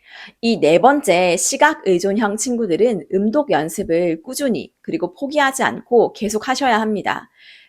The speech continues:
왜냐하면 이 아이들은 눈으로 대충 추측 읽기로 빠질 확률이 높기 때문인데요. 이렇게 추측 읽기를 방치한 채 묵독으로 넘어가면 고학년이 되어서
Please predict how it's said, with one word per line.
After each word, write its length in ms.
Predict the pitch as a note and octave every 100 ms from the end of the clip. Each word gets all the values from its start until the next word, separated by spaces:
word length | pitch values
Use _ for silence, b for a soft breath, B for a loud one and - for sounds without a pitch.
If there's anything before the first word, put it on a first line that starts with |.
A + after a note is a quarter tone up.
| -
왜냐하면 760 | G3 C4+ C#4+ A#3 F#3+ F#3+ F#3+
이 100 | -
아이들은 640 | D3+ D3 E3 D#3+ B3 F#3+ b b _
눈으로 600 | A#3 C#4+ D4 A3+ A#3 F3+
대충 520 | G#3 F#3+ G#3+ - G#3 D3+
추측 540 | - F#4 - - F#4+ -
읽기로 600 | F3+ F#3 - A#3 G3 F#3
빠질 340 | F#3 A#3 B3 B3+
확률이 360 | C#4 B3+ A#3+
높기 340 | A3+ - - F#3
때문인데요. 880 | G#3 A3+ G#3 D#3 C3+ D3+ F#3+ D#3+ C3 B B B
이렇게 680 | F#3 F#3+ A3 - F#3 F#3+ F#3
추측 420 | - - - D#4+
읽기를 460 | F3+ F3+ G3+ G3 G3
방치한 720 | G3+ D#3+ F3 - B3+ B3+ A#3+
채 460 | G3+ C#3+ E3 D3 -
묵독으로 460 | F#3+ - B3+ B3+
넘어가면 760 | F#3+ C3 F3 - D3+ E3+ D#3+ - B B _
고학년이 480 | A3+ A3+ C#4 C#4 C#4
되어서 540 | G3 E3+ F3 D3+ -